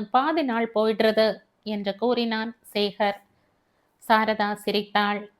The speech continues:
"இல்லக்கா, முதல்ல அவரை திருத்தணும்னு தான் நாடகம் போட்டேன். ஹோட்டல் சாப்பாடு, சினிமான்னு. ஆனா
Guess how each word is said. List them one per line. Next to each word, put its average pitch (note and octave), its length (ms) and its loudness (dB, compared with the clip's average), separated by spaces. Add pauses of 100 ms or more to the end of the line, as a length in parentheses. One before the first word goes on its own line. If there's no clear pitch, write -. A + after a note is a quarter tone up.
(240)
"இல்லக்கா, C4 380 0 (240)
முதல்ல A3+ 360 0
அவரை A3 440 0
திருத்தணும்னு A3+ 600 0
தான் A#3 220 0
நாடகம் A3+ 500 0
போட்டேன். G#3+ 460 0 (380)
ஹோட்டல் C#4+ 340 2
சாப்பாடு, A#3 500 0 (120)
சினிமான்னு. B3 600 -2 (280)
ஆனா A#3+ 280 0